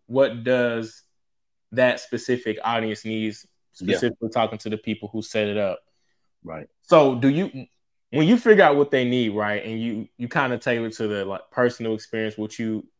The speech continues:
Speaker 2: Mm-hmm.
Speaker 1: experienced through, do you go home and write out your message? Do you practice it, practice it over and over again?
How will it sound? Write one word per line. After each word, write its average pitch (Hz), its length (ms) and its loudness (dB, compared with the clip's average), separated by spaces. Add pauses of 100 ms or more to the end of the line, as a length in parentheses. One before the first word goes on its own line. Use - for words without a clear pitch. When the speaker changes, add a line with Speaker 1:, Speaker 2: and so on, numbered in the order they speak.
(120)
Speaker 2:
Mm-hmm. 143 220 -10
Speaker 1:
experienced 123 720 -6
through, 104 320 -6 (480)
do 123 80 -2
you 156 100 0
go 165 200 6
home 135 360 0
and 151 120 0
write 151 180 6
out 151 200 0
your 151 100 -2
message? 151 600 -2
Do 131 80 -2
you 110 180 -4
practice 135 540 -4
it, 151 240 -2
practice 135 360 -2
it 127 140 -2
over 131 280 0
and 123 140 -4
over 139 260 2
again? 156 600 -4